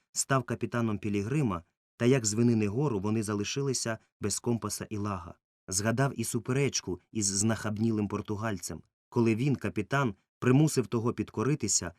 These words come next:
пригрозивши закувати його в кайдани, а то й застрелити.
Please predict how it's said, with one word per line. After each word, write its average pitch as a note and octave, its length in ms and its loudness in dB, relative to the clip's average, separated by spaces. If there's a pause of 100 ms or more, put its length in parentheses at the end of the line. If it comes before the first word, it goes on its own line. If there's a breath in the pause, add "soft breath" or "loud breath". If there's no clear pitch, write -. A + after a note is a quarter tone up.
(140)
пригрозивши A2+ 680 2
закувати G#2+ 540 -2
його G2 220 -2
в G2+ 60 -10
кайдани, G#2+ 560 0 (180)
а G2 100 -6
то G#2 140 -2
й G2+ 60 0
застрелити. G2 680 -6